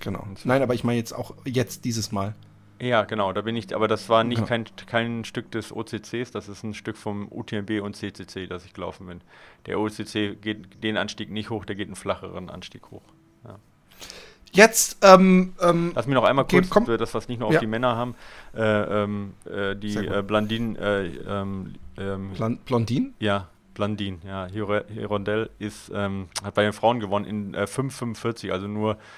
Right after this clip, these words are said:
Speaker 2: nur zwölf Minuten langsamer als Moritz, ähm, mit einem Riesenabstand, ja. Irgendwie eine Stunde Vorsprung. Also das muss man vielleicht auf der Damenseite erwähnen. Sicherlich nicht ganz so, äh, dicht besetzt gewesen und, äh, leider nicht so spannend gewesen.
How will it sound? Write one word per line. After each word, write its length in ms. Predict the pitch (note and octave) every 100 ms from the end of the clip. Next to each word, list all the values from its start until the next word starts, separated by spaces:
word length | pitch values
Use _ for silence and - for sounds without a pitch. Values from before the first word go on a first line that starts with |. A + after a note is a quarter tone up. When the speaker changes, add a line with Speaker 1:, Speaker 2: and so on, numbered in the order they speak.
| - -
Speaker 2:
nur 160 | A2 G2+
zwölf 260 | A#2+ A#2+
Minuten 300 | A#2+ A2+ G#2
langsamer 360 | G#2+ A2 G#2+ G2
als 200 | F#2+ -
Moritz, 420 | A2 G#2 G#2 - - - - _ -
ähm, 460 | G2+ G2 G2 F#2
mit 180 | G#2 E2
einem 80 | G#2
Riesenabstand, 720 | G#2+ G#2 F#2 F#2 - E2 D#2+
ja. 240 | F#2+ F#2+ -
Irgendwie 320 | F#2+ F#2 F#2
eine 100 | F#2+
Stunde 320 | - G#2 G2+
Vorsprung. 540 | - F#2+ F#2 - E2+ -
Also 160 | F#2
das 220 | F2+ - G2
muss 160 | F2+
man 100 | F#2+
vielleicht 260 | - F2 -
auf 120 | -
der 160 | G2 F2 E2 F#2
Damenseite 480 | F#2+ G2 G2+ G2 G2
erwähnen. 460 | F2+ G2 G2 F#2+
Sicherlich 400 | F#2+ G#2+ G#2 G2+
nicht 180 | G#2 -
ganz 260 | G#2 G2+ -
so, 240 | G#2 G2+ - - -
äh, 140 | G#2
dicht 360 | F#2+ G#2 A2+ -
besetzt 360 | A2 A2+ - -
gewesen 460 | A2 A2+ A2 A2
und, 280 | G2 G2 -
äh, 160 | G2+ G2+ -
leider 320 | G2 G#2+ G#2+
nicht 160 | G#2
so 100 | -
spannend 360 | G2+ - A2 A2+
gewesen. 380 | A2 A2+ A2